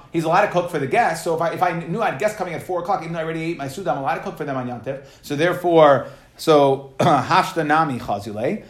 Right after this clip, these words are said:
Rabba Amar, ain't lucky, you don't get malchus, I'm reading hoil. We do say hoil,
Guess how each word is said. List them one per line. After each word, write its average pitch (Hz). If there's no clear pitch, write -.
Rabba 170
Amar, 247
ain't 233
lucky, 202
you 196
don't 247
get 202
malchus, 185
I'm 170
reading 175
hoil. 131
We 170
do 240
say 202
hoil, -